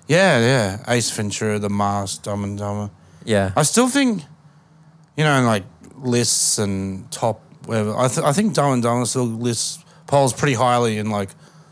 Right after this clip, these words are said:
Speaker 1: best ever comedy movies. And
Speaker 2: Really?
Speaker 1: It's not easy to make a comedy movie, you know, like
Speaker 2: Yeah, many have tried.
Speaker 1: Yeah, and failed r-, miserably, but, um, yeah, uh, another,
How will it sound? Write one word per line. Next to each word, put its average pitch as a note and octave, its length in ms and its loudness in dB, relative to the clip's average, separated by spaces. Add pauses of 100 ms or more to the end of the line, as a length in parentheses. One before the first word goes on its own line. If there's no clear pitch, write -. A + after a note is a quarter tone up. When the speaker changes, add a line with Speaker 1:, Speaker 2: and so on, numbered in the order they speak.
(140)
Speaker 1:
best A#2 300 -2
ever G#2 180 0
comedy G#2 400 -4
movies. G2+ 600 -6
And G#2 100 -4
Speaker 2:
Really? A#2 400 0 (560)
Speaker 1:
It's F3+ 140 0
not C4+ 180 2
easy A3 220 2
to F#3 60 2
make G3 240 0
a - 20 -8
comedy C3 360 -2
movie, G#2 280 -2
you G2+ 60 -4
know, G#2 180 -4
like B2 480 -8 (360)
Speaker 2:
Yeah, A2 320 0
many B2 280 -4
have G#2+ 140 -6
tried. G#2 440 -4
Speaker 1:
Yeah, B2 500 0 (480)
and A2+ 140 -8
failed B2+ 360 2
r-, B2 120 0
miserably, A#2 600 0
but, G#2+ 200 -2
um, G2 260 -2 (720)
yeah, F3+ 420 4
uh, B2+ 420 4
another, D3+ 520 2